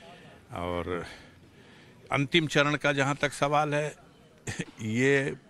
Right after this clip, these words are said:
बहुत ही उन लोगों के लिए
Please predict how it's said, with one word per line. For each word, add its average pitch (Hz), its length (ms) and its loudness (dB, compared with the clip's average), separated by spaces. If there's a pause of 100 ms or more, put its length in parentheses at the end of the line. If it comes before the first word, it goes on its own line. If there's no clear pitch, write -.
(300)
बहुत 104 500 -2
ही 127 320 2 (520)
उन 117 120 2
लोगों 110 300 2
के 107 200 0
लिए 101 440 2